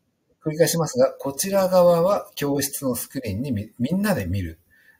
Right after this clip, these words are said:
あのー、スクリーンですね。で、こちらは学習者が手元の、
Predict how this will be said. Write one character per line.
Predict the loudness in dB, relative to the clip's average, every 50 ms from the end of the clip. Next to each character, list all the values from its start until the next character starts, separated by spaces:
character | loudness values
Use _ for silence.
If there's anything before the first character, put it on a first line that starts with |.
| _ _ _ _ _ _ _ -8 -8 -8 -6 -4
あ | -4 -2
の | -2 -2 -2 -2 -2 -4
ー、 | -4
ス | -6 -8
ク | -6 -8 -8
リ | -8 -8
ー |
ン | -14
で | -12
す | -10 -6
ね。 | -6 -6 -6 -8 _ -20 -20 _ _ -12
で、 | -10 -8
こ | -6 -6 -6
ち | -4 -2 -2
ら | 0 0
は | 0 0 -2 -2 -6 -14 -10 -4
学 | -4 -2 -2 -2
習 | -2 -2 0 -2
者 | -2 0
が | 0 -2 0
手 | 0 -2 0
元 | 0 0 2 0 0
の、 | 0 0 -4 -4